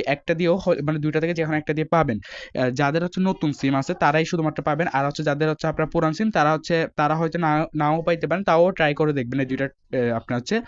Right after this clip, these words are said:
কোডটা, ঠিক আছে? যারা পাবেন অবশ্যই হচ্ছে কমেন্ট করে জানাবেন। তো এরপর হচ্ছে এই দুইটার পর যদি, এই দুইটা দিয়েও যদি না পান,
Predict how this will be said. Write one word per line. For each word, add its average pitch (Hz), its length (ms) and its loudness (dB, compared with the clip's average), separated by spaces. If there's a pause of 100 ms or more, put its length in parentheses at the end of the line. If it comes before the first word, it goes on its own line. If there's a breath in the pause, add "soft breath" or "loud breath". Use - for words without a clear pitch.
(360 loud breath)
কোডটা, 143 340 0
ঠিক 143 140 0
আছে? 165 200 0 (340 loud breath)
যারা 143 200 4
পাবেন 175 220 2
অবশ্যই 170 260 -2
হচ্ছে 170 140 -2
কমেন্ট 147 260 2
করে 151 140 2
জানাবেন। 143 360 0 (340 loud breath)
তো - 80 -4 (120)
এরপর 175 260 2
হচ্ছে 202 160 2
এই 190 120 2
দুইটার 170 280 2
পর 180 120 6
যদি, 165 180 2
এই 139 140 2
দুইটা 147 280 0
দিয়েও 208 180 4
যদি 202 200 0
না 196 140 2 (120)
পান, 117 140 0